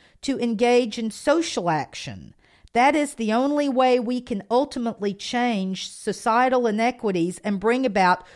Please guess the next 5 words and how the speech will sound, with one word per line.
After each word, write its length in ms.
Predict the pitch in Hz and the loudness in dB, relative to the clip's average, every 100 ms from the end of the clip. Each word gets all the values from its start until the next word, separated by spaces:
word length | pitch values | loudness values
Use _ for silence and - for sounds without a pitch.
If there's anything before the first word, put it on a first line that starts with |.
| - | -20
true, 800 | - - 277 294 240 185 185 208 - _ _ - | -16 -6 0 2 2 2 0 -6 -12 _ _ -6
a 80 | 208 | -6
truly 500 | - 320 277 208 196 | -2 0 2 0 -2
just 600 | - 180 180 - - - | -2 2 2 -2 -14 -18
system." 640 | - 359 339 - - - | -4 -2 -2 -6 -12 -14